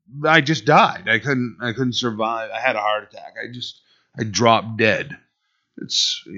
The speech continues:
debatable, but it seems to be what's being said. He laid his right hand on me, saying to me, "Do not be afraid. I am the first and the last.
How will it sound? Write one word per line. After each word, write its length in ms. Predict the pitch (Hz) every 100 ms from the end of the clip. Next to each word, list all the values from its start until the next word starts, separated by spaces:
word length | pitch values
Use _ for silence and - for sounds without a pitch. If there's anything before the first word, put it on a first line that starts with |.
| 123 139
debatable, 600 | 143 135 123 104 87 120
but 300 | 135 113 95
it 180 | 104 107
seems 440 | - 165 151 127 113
to 40 |
be 140 | 113
what's 220 | 107 104 104
being 260 | 101 95
said. 420 | - 95 107 123 - _ _ _ _
He 220 | - 139
laid 360 | 143 151 175 180
his 320 | 135 139 110
right 300 | 120 135 147
hand 400 | 117 143 147 139
on 160 | 113 110
me, 140 | 107
saying 460 | - - 147 143 120
to 100 | 117
me, 400 | 110 104 101 - _ _ _ -
"Do 100 | 107
not 360 | 123 151 139
be 140 | 160 160
afraid. 680 | 143 160 147 117 101 92
I 120 | 101
am 180 | 104 104
the 80 | 104
first 440 | - 107 110 -
and 120 | 120 113
the 60 |
last. 640 | 104 98 95 98 - -